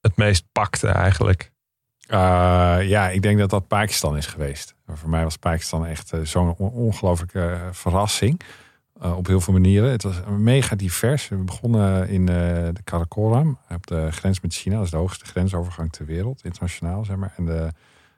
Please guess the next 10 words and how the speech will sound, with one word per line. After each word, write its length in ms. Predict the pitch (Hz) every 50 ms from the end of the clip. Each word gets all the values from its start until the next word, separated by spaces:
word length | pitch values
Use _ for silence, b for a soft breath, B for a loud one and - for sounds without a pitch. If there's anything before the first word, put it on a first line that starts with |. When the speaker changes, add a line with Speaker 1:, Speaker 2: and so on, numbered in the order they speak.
| b _ _
Speaker 2:
ehm, 560 | - 85 82 82 80 82 82 80 80 82 80 80 80 - _ _ _ _
eh, 100 | - 85 78 90 92
wonderschoon, 760 | 98 104 127 165 180 156 123 104 - - 87 78 76 78 82 -
supervriendelijke 1120 | - - - - - - 180 175 - - - 117 101 87 87 98 95 90 87 87 80 - 82
mensen. 540 | 85 90 98 123 120 - - 151 175 160 b b b b b b b b b b b _ _ _
En 580 | - 107 104 101 104 104 120 113 110 113 -
wat 180 | 113 113 117 117
me 80 | 113 110
in 100 | 104 95
Pakistan 720 | - 117 127 135 - - - - 110 101 98 98 110 -